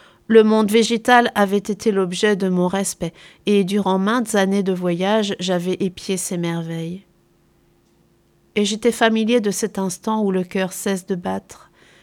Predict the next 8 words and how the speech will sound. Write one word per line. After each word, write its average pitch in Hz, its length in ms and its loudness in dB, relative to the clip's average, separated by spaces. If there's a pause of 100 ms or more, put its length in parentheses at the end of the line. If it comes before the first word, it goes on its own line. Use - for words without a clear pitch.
(460)
où 214 80 2
nous 214 140 4
pressentons 214 800 -2
dans 196 200 2
la 175 160 4
fleur 202 360 -4
qui - 160 -14
s'ouvre 208 580 -6